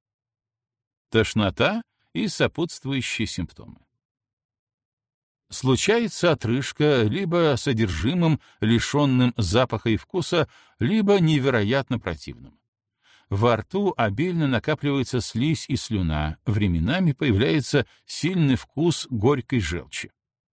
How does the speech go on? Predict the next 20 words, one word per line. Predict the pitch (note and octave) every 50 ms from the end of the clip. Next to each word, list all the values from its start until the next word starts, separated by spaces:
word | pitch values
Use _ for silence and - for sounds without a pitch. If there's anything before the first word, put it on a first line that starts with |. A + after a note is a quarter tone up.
| _ _ _
Характерно | _ - - A2 A2+ A2+ G#2 G2 - - - D3+ G3+ G#3+ G#3 G3+ G3+
отвращение | D#3+ - - A2+ G#2+ G2+ - - - D#3+ F3+ F3 D3 B2 G2+
к | -
пище, | _ - G2 G#2+ A2+ - - - - A#2 A#2 A2+ -
общее | - D3 F3+ F3 - - - C#3+ C3+ C3+
недомогание, | B2 A#2 A2+ G#2 G2+ F#2 D#2+ F2 F2 F#2 G2 F#2+ G2 G2+ G2 G2 - - - _ _
периодически | - C3 A#2 A2+ G#2+ G2+ F#2+ D3+ G3+ D3+ - D3+ - - - A2 G#2
происходит | E2+ - F#2+ F#2+ F2+ E2 - - - F#3 F3+ F3 F3+ D#3 -
вздутие | C3+ A2 F#2+ F2 D#2+ F#2 C#3+ F3+ - - D3+ B2
желудка, | F#2+ F#2+ F#2+ F2+ G2+ A2+ A2 - - A2+ G2+ - - _ _
сопровождающееся | - - A2+ F#2 G2 F#2+ F#2 F2+ E2+ D2 A#2+ F3 F3+ F3+ F3 - - E3 D#3+ - - D#3+
отрыжкой, | - - A2+ G2+ - G2 G2+ G2+ - - - A2+ A2 G#2 - _ _
приносящей | - A2 A2+ G2+ F#2+ F#2 - - - B2+ D3+ - - F3 F3 F3 -
временное | - A#2 F#2 F2+ F2 G#2 G#2+ G#2 G#2 G#2 G2+ G2+ G2+ F#2+
облегчение. | F2 E2 D#2+ D#2+ - - - - A#1 G#1+ - - - _ _ _ _ _ _ _ _ _ - - _ _ _ -
В | G2+ G2 G#2
некоторых | G#2+ D3 G#3 A#3 - - - G#3 F#3+ E3
случаях | - - F#3 G#3 F3+ - - F#3+ F3+ E3+ - - -
наблюдается | B2 A#2+ A2 G2 F#2+ G2 D#2 G2+ A#2 D3 D3 B2+ - - G#2+
рвота. | F2+ D#2+ C#2 C2 - _ _ _